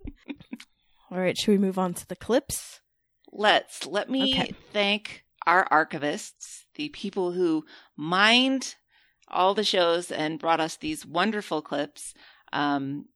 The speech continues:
Speaker 2: this week, our featured archivists are our friend Lauren Castelli, hi, Lauren.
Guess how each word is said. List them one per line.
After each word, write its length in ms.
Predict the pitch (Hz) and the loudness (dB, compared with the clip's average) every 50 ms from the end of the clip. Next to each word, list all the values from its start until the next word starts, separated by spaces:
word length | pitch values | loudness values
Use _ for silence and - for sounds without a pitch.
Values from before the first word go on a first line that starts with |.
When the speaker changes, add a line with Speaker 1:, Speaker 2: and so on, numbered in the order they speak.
| - - - | -20 -20 -16
Speaker 2:
this 340 | - 160 147 175 175 - - | -14 -8 -8 -8 -8 -8 -12
week, 320 | 185 208 247 254 254 - - | -6 -4 -4 -4 -4 -6 -2
our 220 | - 160 160 160 165 | 0 2 2 2 0
featured 360 | - 214 220 - 226 214 - - | -4 -8 -8 -4 -4 -4 -4 -2
archivists 540 | - 175 180 190 170 160 160 165 - - - - | -2 -2 -2 -2 -6 -6 -6 -8 -10 -16 -10 -4
are 460 | - 156 151 151 147 147 151 - - - | -2 -2 0 0 0 -2 -4 -6 -8 -8
our 120 | - 151 | -8 -8
friend 400 | 170 - - - 175 185 196 202 202 | -8 -8 -2 0 0 2 0 -2 -4
Lauren 380 | 190 202 202 208 214 214 214 | -4 -2 -2 -2 -2 -4 -6
Castelli, 920 | 208 - 180 180 - - - - - 156 156 170 185 214 247 285 311 359 _ _ _ _ _ _ - | -8 -8 -10 -10 -12 -14 -12 -4 0 0 0 0 0 -2 -4 -6 -8 -8 _ _ _ _ _ _ -2
hi, 140 | 311 330 381 | 0 0 0
Lauren. 480 | 427 330 214 190 180 175 196 214 226 | 2 0 0 0 0 -2 -2 -4 -6